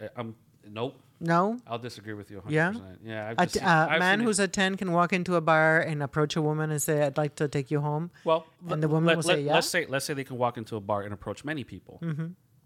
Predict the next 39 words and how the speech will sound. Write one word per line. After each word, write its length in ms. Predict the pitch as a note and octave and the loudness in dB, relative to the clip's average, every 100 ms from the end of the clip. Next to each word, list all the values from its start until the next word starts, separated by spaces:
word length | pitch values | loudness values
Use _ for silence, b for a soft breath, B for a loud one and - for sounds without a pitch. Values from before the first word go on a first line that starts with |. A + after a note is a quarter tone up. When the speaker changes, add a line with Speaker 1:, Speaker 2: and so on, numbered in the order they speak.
| _ _ _ _ | _ _ _ _
Speaker 1:
So 240 | - A2+ G#2 | -6 -4 -4
if 120 | A#2 | -6
the 120 | G#2+ G#2 | -4 -2
one 320 | A2+ B2+ C#3+ | 0 0 -2
can 160 | D3 | -8
go 160 | C#3 C3 | -8 -8
or 200 | A#2 G#2 | -6 -8
two 220 | G2 C3 | -8 -12
can 120 | C3 A#2 | -6 0
go 160 | A#2 | 2
in 120 | A#2 G#2+ | 4 2
there 100 | G2 | 2
and 100 | F#2+ | 0
approach 300 | - G2+ - | -2 -4 -2
five 280 | A2+ G#2+ | 0 2
or 60 | G#2 | 0
six 240 | - F#2+ | -4 -6
women, 300 | C3 A#2 G#2 - - | -4 -2 -4 -8 -6
probably 200 | G#2+ G#2 | -4 -4
say 200 | G#2+ G2+ | -4 -4
no 260 | G2+ F#2+ | -4 -4
five 200 | F#2+ F#2 | -4 -8
or 60 | F#2 | -8
six 240 | - - | -12 -12
times. 280 | F#2+ - - B B B B | -12 -12 -14 B B B B
The 100 | - | -12
ten 300 | - C#3 G3+ | -8 -4 -2
walks 240 | G#2+ F#2 F#2+ | -2 -4 -6
in, 180 | E2+ - - - - - - - - - - | -8 -10 -18 -20 -20 -20 -20 -16 -16 -12 -10
mm, 960 | E3+ E3+ E3+ F3+ - - - - - | -8 -8 -8 -8 -8 -10 -12 -12 -8
he's 160 | G#3 A3 | -6 -2
probably 220 | A3 - | -2 0
gonna 140 | G3 | -4
get 140 | G3+ F3 | -4 -4
a, 280 | E3 - - | -4 -6 -8
someone 220 | F3+ E3 | -4 -4
on 60 | |
the 60 | D#3 | -2
hook. 260 | D3+ - | -2 -4